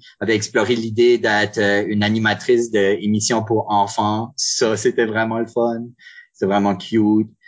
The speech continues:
Bass faisait des trucs de magie, puis c'est de là que, que Poutine est, est venu, comme j'ai juste volé ça de Bass. On avait tous choisi de faire comme un arbitre vraiment différent, juste pour explorer qu'est-ce que ça serait comme. Puis ça avait été bien reçu, so. On a juste continué pour un bout après ça.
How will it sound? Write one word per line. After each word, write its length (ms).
Bass 360
faisait 240
des 160
trucs 260
de 80
magie, 400
puis 80
c'est 120
de 180
là 300
que, 480
que 120
Poutine 560
est, 920
est 140
venu, 340
comme 220
j'ai 140
juste 240
volé 180
ça 160
de 80
Bass. 420
On 160
avait 260
tous 340
choisi 560
de 100
faire 360
comme 180
un 180
arbitre 520
vraiment 540
différent, 540
juste 180
pour 160
explorer 480
qu'est-ce 200
que 60
ça 60
serait 160
comme. 240
Puis 60
ça 80
avait 80
été 100
bien 180
reçu, 320
so. 360
On 120
a 60
juste 160
continué 400
pour 160
un 80
bout 160
après 240
ça. 120